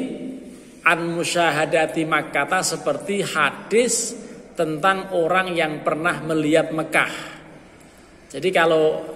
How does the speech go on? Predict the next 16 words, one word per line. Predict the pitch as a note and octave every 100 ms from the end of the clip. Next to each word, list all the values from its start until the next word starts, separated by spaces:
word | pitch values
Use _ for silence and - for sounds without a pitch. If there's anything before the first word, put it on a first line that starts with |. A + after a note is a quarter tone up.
| - -
eh, | D#3+ D#3 D3+ D3 D#3+ - - - - - -
kalian | D#3 D#3 D#3 D3+ C#3+ C#3+ C#3 C#3+
pernah | D#3 D3 D3 C3+ -
ke | D3+ C#3+ C#3 C3+
Mekah, | C#3 - F#3+ A3 A3+ - - - - -
berarti | - C#3 D3
pernah | F3 D3+ D3
melihat | C#3+ C#3 C3 C#3+
Makkah. | D3 C3+ B2 G#2+ - - - - - - - - -
Ya, | A#2+ A2+ A2 -
tapi | - D3+ A3
apakah | G3 F#3 F#3 F3+
kalian | F#3 F#3 F#3+ F3+ F#3
pernah | F#3 F3+
melihat | F3+ F3+ F3+ F3
listrik? | F3 F3 A#3